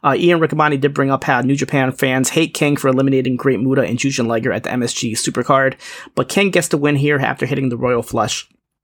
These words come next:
Danny Limelight and J R Kratos defeated Adrian Quest and Jordan Cruz.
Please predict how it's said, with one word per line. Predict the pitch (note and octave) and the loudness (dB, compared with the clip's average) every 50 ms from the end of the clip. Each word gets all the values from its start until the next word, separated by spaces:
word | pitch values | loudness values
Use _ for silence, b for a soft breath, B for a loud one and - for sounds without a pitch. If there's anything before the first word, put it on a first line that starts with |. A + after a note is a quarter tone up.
| _ _ _ _ _ - - _ - | _ _ _ _ _ -20 -20 _ -2
Danny | D#3+ D3 D3+ D#3+ D#3+ | 0 0 2 2 4
Limelight | D3+ D#3 D#3 E3+ F3 E3+ F3 F3 C#3 | 4 4 4 4 4 2 2 2 2
and | C#3 | 0
J | C3 - D3+ D3 | 0 2 4 4
R | C#3+ C#3 | 4 2
Kratos | - D#3+ E3+ F3 F#3 F3 - | 2 0 2 2 0 0 -2
defeated | C#3 - C#3 C3 - | -2 -2 -2 -2 -2
Adrian | - C#3+ C3 C3 C#3 C3 B2 A#2+ | -2 -2 -2 0 -2 -2 -2 -2
Quest | - D3+ D3+ D3 - | 0 0 0 0 -2
and | - A#2 A2 | -4 -6 -4
Jordan | - B2 A#2 G#2+ A2+ | -2 -4 -4 -4 -4
Cruz. | A#2 - F3 G3+ G#3 A3 G#3 - | -4 -2 0 0 0 -2 -4 -8